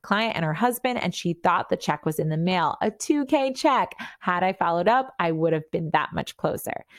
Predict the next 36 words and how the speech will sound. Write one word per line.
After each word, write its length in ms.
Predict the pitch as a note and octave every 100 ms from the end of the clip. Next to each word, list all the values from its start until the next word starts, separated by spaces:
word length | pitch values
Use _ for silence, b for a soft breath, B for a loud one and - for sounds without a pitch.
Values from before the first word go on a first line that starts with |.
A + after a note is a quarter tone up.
| B B
Jessica 320 | - G#3 -
Ueno, 340 | A3+ G3+ F#3+ F#3 -
thank 260 | F3 G3
you 120 | B3+ B3+
for 120 | G#3
this 160 | G3 -
opportunity 580 | F3+ F3+ - F3 E3+ D#3+
and 140 | D#3+
exercise. 640 | D#3+ - E3 - A#2 - -
I 80 | -
had 160 | E3+ E3+
a 60 |
lot 280 | E3+ E3+ D#3+
of 80 | F#3+
great 220 | G3+ -
realizations 680 | E3+ F3+ E3 E3 F3 B3+ C4
through 280 | D4 D4+ D#4
it, 60 | -
and 140 | G#3
there 140 | G3 G3
are 60 |
some 260 | G3+ G#3+ F#3+
great 380 | - E3+ F3+ A3
areas 380 | F3 E3 E3 E3
to 120 | -
button 340 | D#3 D#3+ - E3+
up 160 | D#3
policies 580 | - - F3 F#3 G#3+ G#3 -
and 120 | E3
enforcement. 640 | D#3+ - D#3 D#3+ - - - _ -
Good 200 | A3+ A3
news, 440 | G#3+ G3+ B3 D4+ - -
I've 220 | G#3+ G3 -
already 580 | G#3+ A3+ B3+ A#3+ G#3+ G#3+
created 520 | - G3 F3+ F3+ F#3
around 400 | - F3 F3+ D#3+